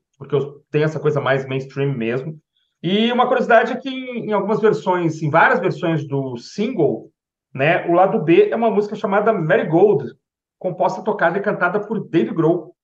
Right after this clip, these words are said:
né? Então, em, o single que saiu na, na Europa, é, tem esse lado B, é, Marigold. Mas demais, cara, adoro e revi o vídeo esses dias pra gente, quando a gente tava preparando aqui, e é uma música absolutamente fantástica.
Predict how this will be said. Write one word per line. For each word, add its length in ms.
né? 180
Então, 340
em, 220
o 80
single 340
que 60
saiu 240
na, 1080
na 140
Europa, 720
é, 280
tem 320
esse 180
lado 300
B, 460
é, 180
Marigold. 600
Mas 240
demais, 440
cara, 340
adoro 460
e 260
revi 320
o 80
vídeo 300
esses 240
dias 360
pra 180
gente, 220
quando 140
a 20
gente 100
tava 160
preparando 540
aqui, 520
e 180
é 560
uma 160
música 280
absolutamente 420
fantástica. 600